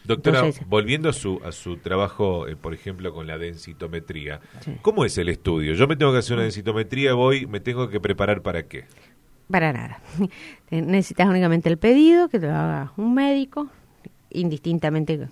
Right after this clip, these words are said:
Speaker 2: cualquier especialidad. Es un estudio no invasivo, eh, actúa con, sí, con radiación, pero es mínima la radiación, muchísimo menos que una radiografía de tórax.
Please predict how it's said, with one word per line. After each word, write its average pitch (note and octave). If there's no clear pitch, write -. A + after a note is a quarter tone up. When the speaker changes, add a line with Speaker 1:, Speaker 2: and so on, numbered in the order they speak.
Speaker 2:
cualquier -
especialidad. F#3
Es A#3
un G3+
estudio F3+
no F3+
invasivo, A3+
eh, D3+
actúa E3+
con, E3
sí, D#3
con D3+
radiación, D#3+
pero E3+
es C3
mínima F#3+
la D3+
radiación, E3+
muchísimo E3+
menos D#3+
que D3+
una D3
radiografía D3
de F3+
tórax. C#4